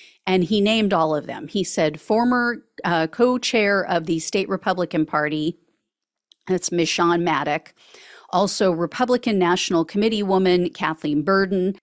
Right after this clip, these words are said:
and attorney Maria Rodriguez," I think that's how you say her name, M A R Y A, Maria. Um, anyway, and he thought, he said at that, at that time, that, you know, they seem like they know what they're doing, they're the authorities in the room.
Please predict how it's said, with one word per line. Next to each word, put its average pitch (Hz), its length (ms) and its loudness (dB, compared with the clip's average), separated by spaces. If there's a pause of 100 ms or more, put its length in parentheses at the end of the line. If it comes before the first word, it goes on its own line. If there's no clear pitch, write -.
(120)
and 170 320 0
attorney 202 640 0 (200)
Maria 190 800 2 (100)
Rodriguez," 170 920 -2
I 160 100 -10
think 151 180 -8
that's 143 160 -6
how 151 80 -4
you 151 120 -4
say 147 180 -4
her 147 100 -2
name, 151 360 -2
M 151 160 -2
A 156 140 -2
R 151 260 -4
Y 147 220 -2
A, 220 540 -2
Maria. 185 520 -4 (580)
Um, 180 280 0
anyway, 226 520 2
and 214 420 0 (300)
he 330 400 2
thought, 175 640 2
he 190 160 -2
said 175 480 2
at 165 120 -2
that, 170 200 0
at 156 60 -10
that 165 200 -2
time, 151 640 2 (280)
that, 175 320 2 (260)
you 208 120 -2
know, 160 240 0
they 160 240 -4
seem 208 460 0
like 180 220 0
they 185 120 0
know 175 120 4
what 170 160 0
they're 170 140 2
doing, 220 540 2
they're 165 220 0
the 160 160 -2
authorities 208 600 0
in 180 100 2
the 170 100 2
room. 160 440 0